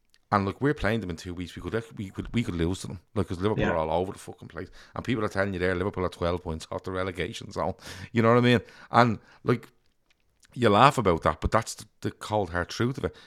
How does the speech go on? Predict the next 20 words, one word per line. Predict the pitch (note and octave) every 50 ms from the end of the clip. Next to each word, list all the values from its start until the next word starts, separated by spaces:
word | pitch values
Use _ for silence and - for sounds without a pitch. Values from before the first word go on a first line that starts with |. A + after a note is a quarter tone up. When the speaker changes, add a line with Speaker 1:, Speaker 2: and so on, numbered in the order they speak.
| - -
Speaker 1:
And | A#2 G#2+
Liverpool | B2 C3 C3 A2+ B2
don't | A2 A2 G#2+ -
look | A2 -
like | - F#2 D#2+
winning | F#2+ G#2 F#2+ F2+
a | E2+
football | - - C#3 - - D2+ C2
match | - G2 - F#2
at |
the | F2 D#2+
moment, | D#2+ D#2+ D#2 D2+ - - -
and | - F#2+
that's | G2+ A#2 -
just | - A#2 -
the | E2+
way | F2 E2 D#2
it | D2+
is. | F#2+ C#3+ C#3+ - - _ - - - - - - _ _
But | - C3+ A#2+ A2+